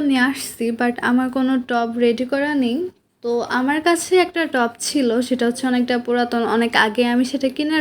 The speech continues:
রাখছি কোনো একটা গাছ লাগানোর জন্য, but সেই টবটা আর ইউজ করা হয় নাই। আমি ভাবলাম এই পাতাবাহার গাছটা ওই টবটাই লাগাবো। তো এটা হচ্ছে সেই টব, আর এটা দেখে আমার মাথার মধ্যে একটা ক্রিয়েটিভিটি কাজ করছে। লাইক, এই সাদামাটা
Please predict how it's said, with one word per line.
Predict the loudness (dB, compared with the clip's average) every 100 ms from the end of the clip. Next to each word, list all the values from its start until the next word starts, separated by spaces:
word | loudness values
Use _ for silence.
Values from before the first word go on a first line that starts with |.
| -2
রাখছি | -4 -6 -4 -4 -6 -6
কোনো | -2 -2
একটা | 0 2
গাছ | 2 2 0
লাগানোর | 2 0 -2 0
জন্য, | 0 -2 -6 _ -6
but | -2 -2 -4
সেই | 0 2 4
টবটা | 4 2 2 2
আর | 2 2
ইউজ | 0 0 -2
করা | 0 0
হয় | 0 0 2
নাই। | 0 -2 -6 -6
আমি | -4 -2
ভাবলাম | 0 0 0 0 2
এই | 0 -2
পাতাবাহার | -2 0 2 2 2
গাছটা | -2 -2 -4
ওই | 0
টবটাই | -2 -2 -4 -2 -2
লাগাবো। | -2 -2 -2 -4 -6 _ _ _ _
তো | 0 2 2 2 2
এটা | 4 4 2
হচ্ছে | 2 4 4
সেই | 4 2 2
টব, | 0 -2 -6 -16 -8 -4
আর | -2 -2 2 4
এটা | 4 4 4
দেখে | 2 2 2
আমার | 4 2 2
মাথার | 0 0 0
মধ্যে | 0 0
একটা | 0 -2 -2
ক্রিয়েটিভিটি | -2 2 2 2 2
কাজ | 2 0 -2
করছে। | -4 -2 -2 -2 -4 -12 -20 _
লাইক, | -4 -2 -2
এই | -2
সাদামাটা | 0 2 2 2 4